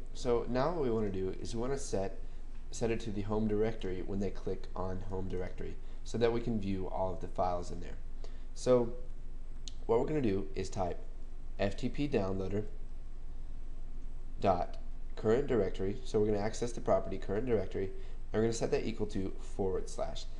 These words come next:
Now the root directory for all F T P servers is just gonna be a simple forward slash, and all of the files and folders are gonna be stored i-, under that. So after we do that, we're going to have to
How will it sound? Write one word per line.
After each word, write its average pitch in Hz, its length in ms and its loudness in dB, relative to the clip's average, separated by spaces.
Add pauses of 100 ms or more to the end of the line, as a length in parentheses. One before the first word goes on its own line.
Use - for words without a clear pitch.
(180)
Now 143 240 2
the 107 160 2
root 247 200 2
directory 104 560 2
for 95 300 0
all 101 400 2
F 95 160 -2
T 101 80 -2
P 107 180 -2
servers 92 480 -2 (360)
is - 120 -2
just 123 160 -2
gonna 120 160 0
be 101 220 0
a 95 160 0
simple - 340 -2
forward 110 400 4
slash, 92 360 0 (400)
and 110 100 2
all 127 220 4
of 123 100 0
the 120 100 2
files 98 400 4
and 95 80 -2
folders 92 360 0
are 95 60 0
gonna 95 120 0
be 90 100 0
stored 92 560 0
i-, 87 200 -2
under 90 240 0
that. 87 340 0 (1160)
So 110 360 4 (1040)
after 120 240 0
we 147 80 2
do 139 120 0
that, 104 320 2 (140)
we're 107 120 0
going 107 200 2
to 95 60 0
have 98 240 0
to 101 240 -2